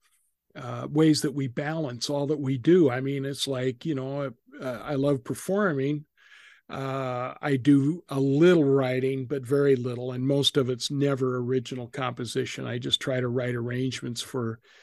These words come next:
groups that I work with. But, uh, and then I'm also an educator, and you've also been an educator, and, and I have a number of younger listeners.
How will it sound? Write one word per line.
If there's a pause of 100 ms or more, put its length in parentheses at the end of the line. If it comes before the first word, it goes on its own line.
(280)
groups
that
I
work
with.
But, (120)
uh, (340)
and
then
I'm
also
an
educator,
and
you've
also
been
an
educator,
and,
and
I
have
a
number
of
younger
listeners.